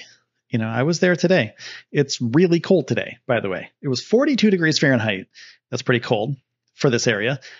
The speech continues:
But also the wind chill was really cold for this area. So I was assuming, I had to put on a winter coat, gloves and everything. It was about thirty degrees to-, today, Fahrenheit.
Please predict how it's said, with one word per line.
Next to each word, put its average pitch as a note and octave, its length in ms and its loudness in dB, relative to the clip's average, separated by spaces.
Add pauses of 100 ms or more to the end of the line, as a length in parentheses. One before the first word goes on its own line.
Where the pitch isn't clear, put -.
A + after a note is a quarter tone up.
(180)
But G#3 280 0
also F3 280 2
the C3+ 80 4
wind F#3+ 240 4
chill B2 420 2 (320)
was C#3+ 180 2
really C#3 280 4
cold C3+ 480 0
for F3 100 0
this D3 180 2
area. D#3 380 4 (200)
So C#3+ 180 0
I D#3 180 4
was F#3+ 240 2
assuming, C#3+ 580 2
I - 60 -4
had C#3 80 4
to C3 60 2
put C#3+ 160 4
on A#2+ 100 4
a G#2+ 40 -2
winter A2 280 -4
coat, C#3 320 0 (500)
gloves C3 280 2
and A#2+ 100 4
everything. A2+ 320 0 (560)
It G#3+ 80 0
was G3 100 4
about E3+ 280 0
thirty B2+ 260 4
degrees G#2+ 360 -2
to-, G#2+ 260 -6
today, - 280 -8
Fahrenheit. - 640 -6